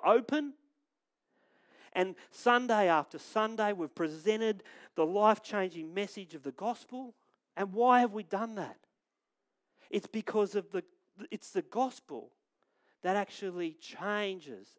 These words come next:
and motivates us to come together. It motivates us to serve one another, pray for one another,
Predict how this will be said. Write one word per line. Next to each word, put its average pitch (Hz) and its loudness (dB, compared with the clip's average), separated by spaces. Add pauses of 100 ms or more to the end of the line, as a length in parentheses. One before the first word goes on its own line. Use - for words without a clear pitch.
and 165 -8
motivates 190 0
us 123 -6
to - -12
come 180 -4
together. 185 -6 (880)
It 220 -4
motivates 202 2
us 165 -4 (120)
to 170 -2 (320)
serve 233 2
one 185 0
another, 127 0
pray 247 2
for 220 -2
one 180 4
another, 139 0